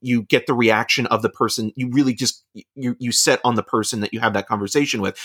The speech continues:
So when Michael is telling the rest of the crew how he came aboard the ship when he's sort of in recovery,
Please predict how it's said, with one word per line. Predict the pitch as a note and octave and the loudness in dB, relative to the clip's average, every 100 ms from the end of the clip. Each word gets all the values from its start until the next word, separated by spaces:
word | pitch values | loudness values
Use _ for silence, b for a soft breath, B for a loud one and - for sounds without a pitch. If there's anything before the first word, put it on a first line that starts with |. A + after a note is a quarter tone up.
| B | B
So | - | 2
when | C3+ C3+ B2 A#2 B B | 4 4 2 -2 B B
Michael | C3 C3+ C#3 C3 A#2+ A#2+ | 0 2 2 4 4 4
is | A2+ A2 - | 2 0 -2
telling | - B2 A#2 A2+ A2 | -2 0 0 -2 -2
the | A2+ | 0
rest | A2 - | 0 0
of | |
the | A2+ | -4
crew | - C3 A#2 G#2+ | -2 0 2 2
how | A#2+ A2+ | 2 2
he | A2 | 0
came | - B2+ | -4 -4
aboard | G#2+ A2+ G#2+ | -2 0 -2
the | G#2 | 0
ship | - G#2+ | 0 0
when | A#2+ G#2 | -2 -4
he's | A2 G#2+ G2 - B B | -4 -2 -2 -6 B B
sort | - A#2 | -2 0
of | G#2 - | 0 -2
in | A2 G#2 G#2 | -4 -4 -6
recovery, | A2+ - F3+ E3 A#2 F#2+ G2 | -8 -2 0 2 2 2 -2